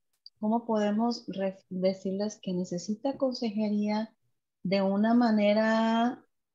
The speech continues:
empática, de una manera asertiva, amable, de una manera respetuosa y que ellos puedan comprender la se-, la importancia de,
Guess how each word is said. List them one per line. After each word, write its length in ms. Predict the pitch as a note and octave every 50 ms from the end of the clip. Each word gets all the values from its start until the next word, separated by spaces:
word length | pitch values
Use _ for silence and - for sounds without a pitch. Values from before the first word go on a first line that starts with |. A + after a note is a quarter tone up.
| _ -
empática, 880 | F#3 F#3+ F#3 F3 - - F3+ F3 F3 - G#3+ G#3 - A#3 A3+ A#3 A#3
de 160 | G#3 G3+ F#3+
una 260 | F#3+ F#3 F#3+ F#3+ G3+ G#3
manera 840 | G#3 G#3 G3 G3 G3 G3 G3 F#3+ G3 G3+ G3+ G#3 G#3 G3+ - - _ _ -
asertiva, 1040 | - F#3+ F#3+ F#3+ F#3 - F3+ F3+ F3 - - F#3 F#3 F#3+ F#3+ A3 B3+ C#4+ D4+ - - -
amable, 720 | - G3 G3+ G3+ G3 G3 G3 G3+ G#3+ A#3 C4 D4+ D#4+ - - _ _ _ _ _ _ _ _ _ _ _ _ _ -
de 200 | E3+ F#3+ G3 F#3+
una 240 | F#3+ G3+ G#3 G#3+
manera 400 | A3 G#3+ G#3+ G#3 G3+ G3 G3+ G#3+ G#3+
respetuosa 1080 | A3 A3 A3 - - - G#3 G3+ - G#3+ G3+ G3+ G3 G3 - A3+ A3 A#3 B3 - - _
y 240 | - A3+ G#3+ - -
que 280 | - G#3+ G#3 G#3+ G#3 A3
ellos 460 | A3 A3 B3+ C4 C4+ C4 - - - _ _ _ _ _
puedan 340 | - G#3+ G#3 G#3+ A3+ B3 B3
comprender 600 | - C4+ C4 A#3+ B3 A#3 A3+ G#3+ G#3 G#3 G#3 G#3+
la 200 | A3+ A#3 A#3 A#3+
se-, 260 | A#3 - - G#3+ G3 -
la 180 | G3+ G3 G3+ G3+
importancia 720 | G3+ G3 - G3 F#3+ F#3+ - G3+ G3 G3+ G3+ - A#3 A#3 A#3
de, 480 | A#3 A3+ A3 G3+ G3 F#3+ F#3+ G3+ G#3